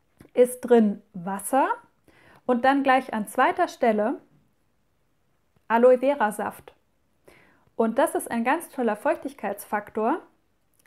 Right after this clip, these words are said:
ähm, für die sensible Haut. Und, äh, vor allem, dass er an zweiter Stelle steht, dieser Aloe Vera Saft, das hat mich sehr beeindruckt, weil das zeigt ja, dass dementsprechend viel von diesem Inhaltsstoff da drin ist.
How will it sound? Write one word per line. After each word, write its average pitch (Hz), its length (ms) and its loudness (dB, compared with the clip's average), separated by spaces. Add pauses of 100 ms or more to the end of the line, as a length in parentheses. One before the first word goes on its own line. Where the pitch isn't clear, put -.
(140)
ähm, 240 540 -2
für 240 220 0
die 226 100 -2
sensible 220 540 -4
Haut. 208 420 -4 (760)
Und, 233 440 4
äh, 220 240 4
vor 220 160 -2
allem, 220 240 2
dass 220 180 -2
er 220 380 -2 (520)
an 214 140 -8
zweiter 269 360 -4
Stelle 196 300 -6
steht, 202 420 -8 (240)
dieser 208 300 -4
Aloe 208 240 -4
Vera 220 260 -4
Saft, 220 460 -8
das 226 160 -8
hat 247 140 0
mich 233 180 0
sehr 254 140 4
beeindruckt, 208 600 -2 (340)
weil 208 220 -4
das 233 220 -4
zeigt 233 280 -2
ja, 233 80 -4
dass 214 340 -10 (260)
dementsprechend 220 580 -8 (100)
viel 226 460 0 (460)
von 214 180 -4
diesem 202 180 -6
Inhaltsstoff 202 560 -8
da 208 100 -8
drin 269 240 -2
ist. 220 360 -8